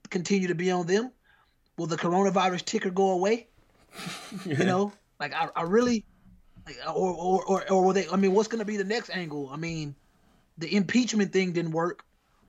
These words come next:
Speaker 1: The Russia collusion thing was, w-, dropped dead. You know, grab 'em by the pussy didn't, didn't get 'em, you know, not, didn't, it still got 'em, it still got in office.
Speaker 2: Mm-hmm.
Speaker 1: So I, I just really wonder, you know, what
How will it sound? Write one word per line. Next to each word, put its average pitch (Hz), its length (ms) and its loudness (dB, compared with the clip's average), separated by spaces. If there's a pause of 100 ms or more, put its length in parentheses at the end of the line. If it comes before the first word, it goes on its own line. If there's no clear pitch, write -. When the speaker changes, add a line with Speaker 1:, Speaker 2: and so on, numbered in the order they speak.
Speaker 1:
The 151 100 -8
Russia 202 300 2
collusion 180 520 0
thing 165 300 -2
was, 147 400 -4 (260)
w-, 139 220 -8
dropped 147 380 2
dead. 165 340 -2 (720)
You 175 120 0
know, 156 280 0 (160)
grab 190 240 4
'em 185 100 0
by 180 120 6
the 165 80 -4
pussy 202 380 0
didn't, 160 360 -2
didn't 165 300 0
get 170 140 0
'em, 156 200 -4 (160)
you 180 120 0
know, 147 340 0 (300)
not, 160 240 2 (100)
didn't, 170 300 2
it 160 120 -6
still 208 220 4
got 185 220 4
'em, 175 120 -6
it 165 80 -10
still 214 200 2
got 160 160 0
in 151 60 -6
office. 180 460 -2 (160)
Speaker 2:
Mm-hmm. 110 360 0 (100)
Speaker 1:
So 175 100 -6
I, 208 40 0
I 226 160 -2
just 240 180 -2
really 262 220 0
wonder, 196 560 2 (720)
you 180 120 0
know, 170 400 -2 (120)
what 156 380 0